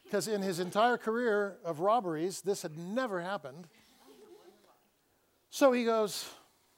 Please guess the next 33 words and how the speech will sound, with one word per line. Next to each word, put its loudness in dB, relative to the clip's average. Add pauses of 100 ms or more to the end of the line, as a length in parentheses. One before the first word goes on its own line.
(600)
"Oh, 12
wait. 8 (1080)
You -12
know, -6
you -2
have -2
ninety 2
seconds." -2 (200)
They -2
go 2
up, 2 (800)
they -4
get -2
this -6
cash, -2
they -8
get -2
a -4
Bible, 0 (1500)
they -4
put -4
three -4
hundred -2
bucks 0
in -6
a -10
Bible, -2
and -10
they -6
go -2
and -12
they -10
say, -8